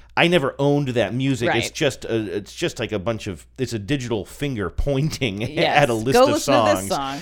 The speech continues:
Speaker 1: Yeah, exactly. As opposed to these books, you, you bought these books. I
Speaker 2: There,
Speaker 1: didn't
Speaker 2: it's,
Speaker 1: buy that Neil
Speaker 2: it's more
Speaker 1: Young
Speaker 2: like
Speaker 1: song.
Speaker 2: owning a, yeah, I, I own a file that has all of the
Speaker 1: Yeah.
Speaker 2: content of that book. Yeah, it's very,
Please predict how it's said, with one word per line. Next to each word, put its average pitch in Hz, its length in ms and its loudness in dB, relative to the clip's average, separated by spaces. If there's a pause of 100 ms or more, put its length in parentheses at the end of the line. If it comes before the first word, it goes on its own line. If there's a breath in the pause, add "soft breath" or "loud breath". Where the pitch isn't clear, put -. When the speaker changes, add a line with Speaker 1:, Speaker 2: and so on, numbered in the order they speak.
Speaker 1:
Yeah, 123 280 6
exactly. 120 480 2
As 123 160 0
opposed 131 420 -2
to 113 300 -2 (280 soft breath)
these 131 500 0
books, 107 640 4
you, 165 320 -6
you 127 260 -8 (220)
bought 160 360 0
these 80 260 -6
books. - 420 -10
I 139 100 4
Speaker 2:
There, 170 100 8
Speaker 1:
didn't 123 160 0
Speaker 2:
it's, - 80 -10
Speaker 1:
buy 123 260 6
that 98 240 0
Neil 196 320 2
Speaker 2:
it's 196 80 4
more 254 200 6
Speaker 1:
Young - 80 6
Speaker 2:
like 226 180 4
Speaker 1:
song. - 120 -2 (120)
Speaker 2:
owning 196 360 -2
a, 160 400 0
yeah, 147 160 0
I, 151 140 0
I 180 180 2
own 208 220 2
a 190 60 0
file 156 540 0
that 151 160 -2
has 156 340 -4
all 151 220 0
of 151 140 -8
the 147 320 -2
Speaker 1:
Yeah. 87 300 -6
Speaker 2:
content 147 380 -2
of 135 80 -10
that 80 200 -8
book. 123 180 -8
Yeah, 180 200 4
it's 196 160 0
very, 226 480 0